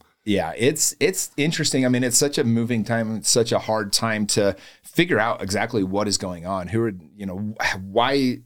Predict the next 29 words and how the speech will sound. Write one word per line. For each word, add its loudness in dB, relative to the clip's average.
is 2
so 4
much -2
madness 0
taking -6
place -4
at -6
once? -4
And -4
how 0
do 4
we 2
essentially 4
keep 4
what 2
is 2
the 0
American 0
ideal, 0
the 0
American -4
dream, 2
the 0
American 0
way 4
of -4
life, 0
which 0
is 2